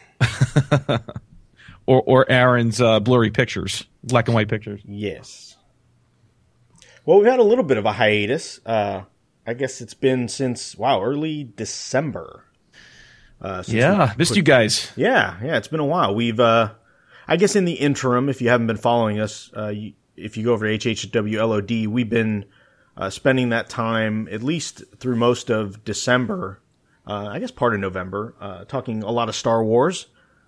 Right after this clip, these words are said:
Speaker 2: Uh, we did recaps on all six of the original movies, and then, of course, The Force Awakens. Uh, so that kinda kept us, kept us going and kept us yakking with each other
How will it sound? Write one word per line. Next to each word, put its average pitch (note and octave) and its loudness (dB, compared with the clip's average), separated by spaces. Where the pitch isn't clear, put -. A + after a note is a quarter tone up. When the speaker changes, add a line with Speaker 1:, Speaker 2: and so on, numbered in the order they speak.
Speaker 2:
Uh, G#2 -10
we G2+ -8
did G#2 -6
recaps A2+ -2
on G#2 -2
all G#2+ -2
six - -8
of G#2 -4
the G#2 -4
original G#2 -6
movies, A2 -2
and G2+ -4
then, G2+ -4
of F#2+ -14
course, G#2+ -6
The G2+ -12
Force - -6
Awakens. G2 -6
Uh, - -20
so - -10
that G#2+ -6
kinda G2 -8
kept - -10
us, - -10
kept G3+ 0
us D3+ -4
going D#3 6
and D#3+ -4
kept C#3+ -2
us G#2+ -6
yakking A#2 -2
with G#2+ -2
each G2+ -6
other A2 -2